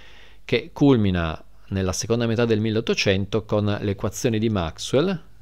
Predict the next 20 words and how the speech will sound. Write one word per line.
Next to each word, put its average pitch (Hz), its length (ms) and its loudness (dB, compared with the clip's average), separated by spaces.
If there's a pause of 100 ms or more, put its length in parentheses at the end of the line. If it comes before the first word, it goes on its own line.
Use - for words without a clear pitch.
(160)
la 101 100 -6
cui 117 180 0
soluzione 104 640 2
porta 92 680 2
alla 95 160 0
dimostrazione 123 720 2
che - 100 0
la 180 100 4
luce 107 320 2
è - 20 4
un'onda 101 300 0
elettromagnetica. 87 920 -4 (540)
E - 120 -2
inoltre 151 760 4
le 104 100 2
onde 120 200 4
elettromagnetiche 131 680 2
vengono 101 260 0
prodotte 101 380 0
sperimentalmente 98 1120 -2